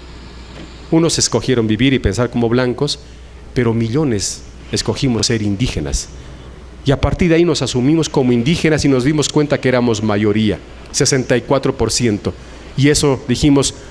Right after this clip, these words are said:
"Somos mayoría, llevamos a un indio a la presidencia". Por eso es tan importante para nosotros defender nuestra identidad, compañeros, es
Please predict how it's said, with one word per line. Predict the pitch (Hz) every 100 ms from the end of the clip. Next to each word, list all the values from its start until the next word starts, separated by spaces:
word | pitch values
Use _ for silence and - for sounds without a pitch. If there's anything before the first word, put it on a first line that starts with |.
| - -
"Somos | - 151 147
mayoría, | 127 120 123 139
llevamos | 117 127 127 -
a |
un | 113 120
indio | 127 110
a | 98
la |
presidencia". | 92 98 104 87 82 - - - - - - - - - - - - - - -
Por | 147
eso | 170 180
es | - -
tan | 156
importante | 170 143 113 135 135 139
para | 117 110
nosotros | 107 - 127 - 110 - - -
defender | 131 - 113 110 123
nuestra | 113 107 - 107
identidad, | 95 95 87 95 95 95
compañeros, | - 92 92 101 107 104 -
es | 113